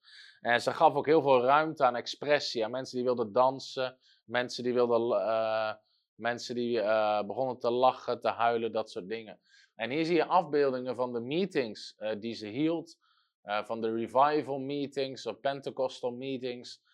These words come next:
waar de mensen massaal op afkwamen. En rechts onderin is een afbeelding van haar eigen kerkgebouw, eh, wat ze later, eh, bouwde.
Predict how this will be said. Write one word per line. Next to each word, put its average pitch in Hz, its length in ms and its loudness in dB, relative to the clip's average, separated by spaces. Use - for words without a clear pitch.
waar 117 220 2
de 117 60 0
mensen 135 460 -4
massaal 135 480 -2
op 113 100 -4
afkwamen. 113 720 -6
En 110 260 -2
rechts 156 300 2
onderin 147 440 0
is 123 120 -8
een 127 80 -4
afbeelding 127 460 -2
van 123 100 -8
haar 120 120 -4
eigen 147 300 -2
kerkgebouw, 107 880 0
eh, 107 320 0
wat 113 180 0
ze - 120 -4
later, 110 680 4
eh, 92 480 0
bouwde. 92 540 2